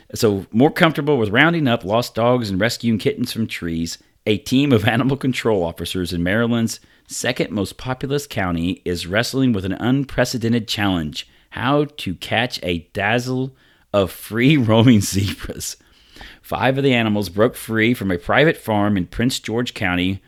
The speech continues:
more than a, more than a week ago and have been roaming neighborhoods south of Up-, Upper Marlboro in search of food. While the wandering beasts have entertained <laughs> residents and sparked an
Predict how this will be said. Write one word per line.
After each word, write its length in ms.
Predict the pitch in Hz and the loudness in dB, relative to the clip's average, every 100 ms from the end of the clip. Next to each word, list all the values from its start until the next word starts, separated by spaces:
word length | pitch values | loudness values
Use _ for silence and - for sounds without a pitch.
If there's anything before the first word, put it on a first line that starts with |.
| - | -8
more 200 | 98 120 | 0 0
than 160 | 113 107 | 2 0
a, 160 | 98 - - | -2 -8 -6
more 240 | 98 147 | 0 0
than 140 | 156 123 | 2 -2
a 60 | 107 - - | -4 -18 -6
week 220 | 104 117 | -2 -2
ago 340 | 85 80 73 73 - _ _ _ _ _ _ _ _ - | -4 -6 -6 -10 -18 _ _ _ _ _ _ _ _ -8
and 140 | 92 | -4
have 120 | 104 98 | -2 -2
been 200 | 98 85 | -2 0
roaming 360 | 101 147 151 | 2 2 2
neighborhoods 720 | 113 117 104 101 98 95 - - - | 2 2 0 0 0 -2 -8 -16 -14
south 480 | - 101 117 135 95 | -6 -2 -2 -4 -6
of 160 | 85 - | -8 -6
Up-, 240 | 107 - _ _ - | -8 -8 _ _ -6
Upper 480 | 135 156 160 160 _ _ | -4 -4 -6 -6 _ _
Marlboro 720 | - 101 113 90 85 85 95 - _ _ _ _ _ - | -6 0 0 0 -2 -2 -6 -12 _ _ _ _ _ -4
in 240 | 95 87 | -2 -2
search 340 | - 107 107 | -2 -2 -2
of 80 | 120 | -4
food. 460 | - 110 101 76 - _ _ _ _ _ _ _ - | -2 0 0 0 -6 _ _ _ _ _ _ _ -4
While 160 | 98 107 | -2 0
the 100 | 90 | 0
wandering 400 | 120 156 165 131 | 0 0 0 -2
beasts 380 | 98 98 - | -2 -2 -4
have 120 | 95 - | -6 0
entertained 540 | 120 131 - 135 127 | 0 0 2 2 4
<laughs> 20 | 92 | 4
residents 480 | 107 92 90 98 | 4 4 -4 -4
and 120 | 82 87 | -4 -6
sparked 460 | - - 113 | -6 -2 -2
an 80 | 127 | -2